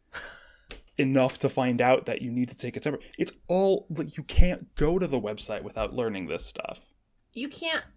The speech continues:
Speaker 2: be on property without seeing this stuff. And, like, assuming he spent a large sum of money, not fifteen thousand dollars, assumes he stays on property. And if you're staying on property, then, you know, you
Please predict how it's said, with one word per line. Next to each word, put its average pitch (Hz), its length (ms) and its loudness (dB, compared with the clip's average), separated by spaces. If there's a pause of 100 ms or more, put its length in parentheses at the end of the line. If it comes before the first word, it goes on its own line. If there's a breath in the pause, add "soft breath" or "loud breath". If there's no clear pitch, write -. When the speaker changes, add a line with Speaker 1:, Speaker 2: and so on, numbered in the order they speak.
Speaker 2:
be 220 160 -2
on 214 220 -2
property 208 640 -2
without - 360 -6
seeing - 400 -12
this - 220 -8
stuff. - 380 -8 (100)
And, 254 120 -6
like, 220 140 -4
assuming 320 440 0
he 202 260 -6 (680)
spent - 420 -2 (280)
a 202 60 -2
large 190 480 4
sum 180 260 0
of 165 140 -6
money, 156 340 -8
not 160 360 -8
fifteen 165 320 -10
thousand 131 300 -10
dollars, 185 440 6
assumes 175 440 -4
he 160 120 -8
stays 147 460 -2
on 160 340 -8
property. 151 640 -6 (320 loud breath)
And - 80 -6
if 160 100 -4
you're - 80 -4
staying 170 500 2
on 254 280 2
property, 165 600 -2
then, 160 260 -6
you 160 100 -8
know, 156 140 -4
you 151 320 -10